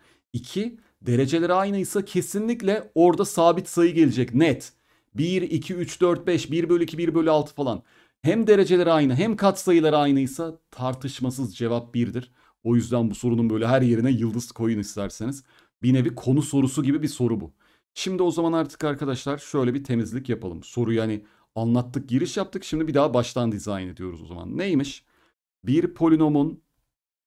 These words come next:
eğer diğer bir polinomla hem derecesi eşitse,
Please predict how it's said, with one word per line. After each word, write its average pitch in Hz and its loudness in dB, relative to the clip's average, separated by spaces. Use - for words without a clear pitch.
eğer 131 0
diğer 131 0
bir 135 -2
polinomla 117 -2
hem 135 -2
derecesi 120 0
eşitse, 113 -6